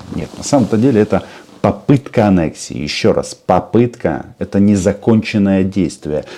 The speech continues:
Это не так, как с Лениным, который создал Украину, как говорит Путин. Даже если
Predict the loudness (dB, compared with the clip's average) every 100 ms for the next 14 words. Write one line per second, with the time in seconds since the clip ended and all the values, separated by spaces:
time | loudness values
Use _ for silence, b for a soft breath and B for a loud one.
0 | B 0 4 2 2 -2 -2 -8 -4 2
1 | 2 2 0 -6 -6 -4 -2 -4 0 0
2 | 0 -2 -2 -4 -4 -2 -2 -8 -10 -6
3 | -4 -4 -10 -12 -14 -12 -14 -16 _ _
4 | _ -2 2 2 2 -2